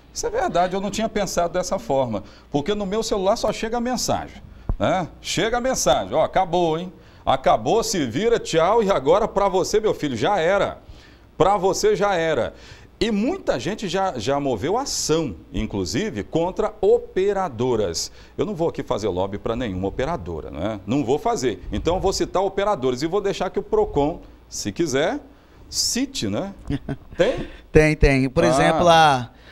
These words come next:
Speaker 2: A Senacom, que é a Secretaria Nacional de Defesa do Consumidor, que é um órgão que atua junto aos Procons de todo o Brasil,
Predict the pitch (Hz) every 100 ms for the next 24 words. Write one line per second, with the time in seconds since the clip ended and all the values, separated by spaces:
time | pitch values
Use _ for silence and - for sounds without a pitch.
0 | - 143 - 165 151 160 175 156 - 156
1 | 156 156 160 156 - 147 147 135 135 -
2 | 139 - 135 139 127 143 165 - - -
3 | - - 151 147 156 156 233 233 - 160
4 | 160 170 160 - 147 - 147 165 - -
5 | 127 151 147 143 127 127 165